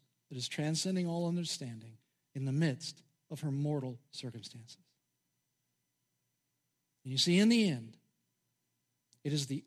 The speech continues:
excellent and praiseworthy gospel that will change you from an anxious person to a peaceful person. You want to let go of anxiety?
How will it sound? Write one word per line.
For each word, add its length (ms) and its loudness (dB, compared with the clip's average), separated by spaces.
excellent 480 2
and 160 -8
praiseworthy 680 2
gospel 480 -8
that 80 -10
will 120 -8
change 440 2
you 100 2
from 220 -6
an 220 -6
anxious 400 2
person 480 -8
to 160 -6
a 40 -4
peaceful 540 -12
person. 240 -18
You 80 -4
want 140 4
to 60 6
let 120 4
go 140 2
of 80 0
anxiety? 560 -4